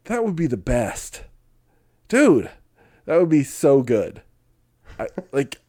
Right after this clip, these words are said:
just have someone just tear one off, like a, a rip off of a leather office chair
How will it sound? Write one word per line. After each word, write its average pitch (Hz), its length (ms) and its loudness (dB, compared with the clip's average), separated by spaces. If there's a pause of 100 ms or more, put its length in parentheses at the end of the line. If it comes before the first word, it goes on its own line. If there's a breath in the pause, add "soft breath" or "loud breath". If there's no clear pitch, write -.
(200)
just 254 200 -10
have 202 200 -2
someone 170 280 -2
just 147 280 -6
tear 165 340 4
one 143 200 4
off, 117 260 0
like 123 140 -2
a, 101 160 -2 (480 loud breath)
a 123 120 -2
rip 131 560 2
off 120 200 -6
of 107 100 -6
a 110 60 0
leather 143 600 4
office 120 440 -4
chair 113 840 0